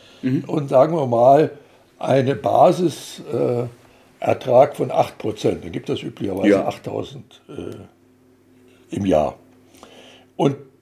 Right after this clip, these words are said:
Speaker 2: diese wird aufgestockt durch ein Darlehen, nochmal
Speaker 1: Ja.
Speaker 2: hunderttausend. Habe ich also insgesamt zweihunderttausend. Für das Darlehen zahle ich beispielsweise heutzutage zwei Prozent.
Speaker 1: Ja.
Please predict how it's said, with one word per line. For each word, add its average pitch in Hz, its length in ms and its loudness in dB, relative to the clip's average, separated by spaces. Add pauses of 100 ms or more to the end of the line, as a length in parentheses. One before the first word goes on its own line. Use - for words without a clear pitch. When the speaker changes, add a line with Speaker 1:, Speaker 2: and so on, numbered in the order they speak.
Speaker 2:
diese 202 800 4 (180)
wird 180 260 4
aufgestockt 196 840 2
durch 135 180 -2
ein 113 140 -4
Darlehen, 143 540 0 (360)
nochmal 202 460 2
Speaker 1:
Ja. 98 100 4
Speaker 2:
hunderttausend. 165 640 -6 (920)
Habe 175 160 -4
ich 131 80 0
also 113 160 -4
insgesamt - 520 -6
zweihunderttausend. 185 800 -2 (260)
Für 180 120 2
das 160 140 4
Darlehen 151 420 4
zahle 139 360 4
ich - 200 -8 (540)
beispielsweise - 840 -8
heutzutage 123 680 -6 (160)
zwei 107 220 0
Prozent. - 440 -8 (640)
Speaker 1:
Ja. 101 340 2